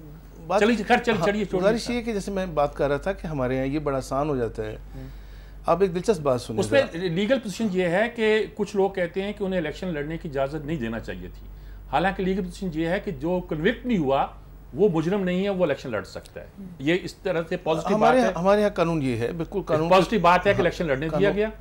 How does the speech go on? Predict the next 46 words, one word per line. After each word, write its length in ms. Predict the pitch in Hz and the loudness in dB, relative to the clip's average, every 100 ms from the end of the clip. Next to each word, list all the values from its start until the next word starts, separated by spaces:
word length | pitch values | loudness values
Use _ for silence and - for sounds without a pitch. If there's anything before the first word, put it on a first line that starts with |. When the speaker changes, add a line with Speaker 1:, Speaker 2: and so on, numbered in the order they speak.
| 110 | -10
Speaker 1:
हाँ। 200 | 110 90 - | -8 -8 -4
Speaker 2:
और 200 | 147 170 | -2 0
उनको 240 | 160 160 | -2 0
रोका 260 | 131 120 131 | 2 2 0
नहीं 120 | 98 | -2
गया। 220 | 90 - - | -8 -12 -6
Speaker 1:
मैं 220 | 175 226 | 0 2
सिर्फ 200 | 226 240 | 2 0
गुजारिश 380 | 196 196 202 214 | 2 2 0 -4
ये 60 | |
कर 160 | 190 131 | -2 0
रहा 100 | 127 | 0
था 140 | 143 | -2
कि 140 | 185 196 | -4 -4
ये 140 | 151 | -6
सियासी 340 | 143 151 143 175 | -2 -4 -2 -4
मसला 320 | 127 - 123 | -4 -4 -6
है, 260 | 117 123 | -4 -4
इसको 260 | 131 - 139 | -6 -8 -8
ना 100 | 147 | -8
सियासी 340 | - 147 151 | -6 -6 -4
अंदाज 260 | 127 107 110 | -6 -6 -8
से 260 | - 113 104 - | -8 -12 -12 -8
लेना 160 | 113 113 | -8 -6
पड़ेगा। 480 | 110 101 101 98 - - 120 117 - | -6 -8 -8 -10 -12 -18 -20 -16 -4
जहाँ 120 | 156 | -4
तक 100 | 175 | -4
तकरीर 340 | 165 160 190 202 | -6 -6 -4 0
का 120 | 208 | 0
ताल्लुक 420 | 175 160 170 - | 2 0 -2 -2
है, 140 | 131 - - - - | -6 -6 -18 -20 -2
आपके 300 | 190 208 - | 2 2 0
सारे 280 | 202 196 202 | -2 4 4
चैनल्स 460 | 196 160 147 151 147 | 4 0 0 0 0
और 80 | 143 | 0
मीडिया 380 | 139 139 156 | -2 0 2
एक 160 | 147 123 | 2 2
बात 320 | 131 135 135 - - | 2 2 -2 -10 -4
तवातर 300 | 135 139 180 | -2 -2 -2
से 160 | - | -2
लिखता 320 | 131 120 - | -4 -4 -2
है 60 | 127 | -2
और 140 | 110 - | -2 -4
कहता 240 | 127 117 | -6 -6
है, 140 | 98 - | -10 -12
Speaker 2:
हम्म। 120 | - | -16